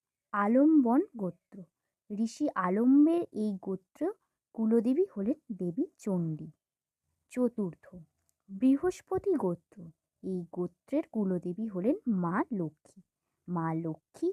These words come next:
এবং বিষ্ণু একসাথে পুজো করুন এবং ঠাকুর ঘরে মা লক্ষ্মী এবং বিষ্ণুর ছবি রাখুন, এতে ধনসম্পদ আরও উন্নত হবে। পঞ্চম, বিশ্বামিত্র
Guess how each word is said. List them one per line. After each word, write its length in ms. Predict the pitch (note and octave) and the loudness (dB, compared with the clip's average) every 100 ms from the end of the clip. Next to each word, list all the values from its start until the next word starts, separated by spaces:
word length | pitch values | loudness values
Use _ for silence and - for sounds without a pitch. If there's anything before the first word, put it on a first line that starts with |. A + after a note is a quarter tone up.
| - | -6
এবং 260 | A3+ F3+ F3+ E3 | -8 -4 -4 -6
বিষ্ণু 360 | F#3+ - - F#4+ - _ | -10 -10 -6 -6 -6 _
একসাথে 500 | F#3 E3+ - F#3 G4 | -10 -10 -12 -10 -10
পুজো 340 | - G#3+ F3 D#3+ | -6 -6 -6 -10
করুন 320 | - D3+ E3 - _ _ | -10 -12 -12 -18 _ _
এবং 220 | E3 D#3+ D#3+ - | -10 -6 -6 -8
ঠাকুর 380 | - F#3 D4+ F4+ | -12 -8 -4 -4
ঘরে 280 | D#4 G#3 C4+ - _ _ | -2 -2 -2 -4 _ _
মা 240 | F3 F3 E3 | -6 -2 0
লক্ষ্মী 600 | D#3+ D#3+ E3 - - - G4 | -2 -2 -6 -8 -16 -6 -4
এবং 220 | G3 F#3 B3 A3 | -2 0 0 0
বিষ্ণুর 500 | F3+ E3 - C#4 G4 | -4 -12 -6 -6 -6
ছবি 280 | - E3+ D3+ | -8 -6 -6
রাখুন, 320 | D3+ D3 D#3 D#3 _ _ _ _ | -8 -12 -18 -20 _ _ _ _
এতে 220 | F3 - D#3+ | -12 -8 -10
ধনসম্পদ 840 | D#3 F3 B3+ B3+ B3+ A3+ A#3+ F#4 - _ _ | -6 0 0 0 0 0 0 -2 -4 _ _
আরও 340 | G#3 F#3+ G#3+ G#4+ F#4 | 2 4 4 2 2
উন্নত 460 | G#3+ G3 F3+ E3+ E3 | 2 2 2 0 -4
হবে। 340 | D#3+ D#3 D3 D#3 _ _ _ _ _ _ C4 | -8 -8 -10 -20 _ _ _ _ _ _ 4
পঞ্চম, 540 | A#3+ G3+ F#3 - D#3+ E3+ _ _ _ | 6 6 2 -4 -12 -12 _ _ _
বিশ্বামিত্র 840 | G3+ C4 - - E4+ C#4+ A3+ _ | -2 0 0 0 6 6 6 _